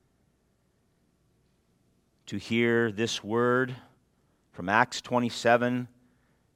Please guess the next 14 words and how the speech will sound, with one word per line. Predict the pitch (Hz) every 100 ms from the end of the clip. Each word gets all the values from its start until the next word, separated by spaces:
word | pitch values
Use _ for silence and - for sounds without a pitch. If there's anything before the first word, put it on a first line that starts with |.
| _ _
and | 90 92 -
to | 104
believe | 92 98 117 120 120
that | 101 - 113
you | 113
are | 110 113 110
the | 95 120 120 120 123 _
faithful | - 120 120 113 - 117 117 -
God. | 110 98 85 85 - _ _ _ _ _ _ _ _ _ _ _ _ _ _ _ _ _ _ -
Again | 104 107 123
and | 127
again, | 123 127 131 120
we | 117
see | - 127 127 127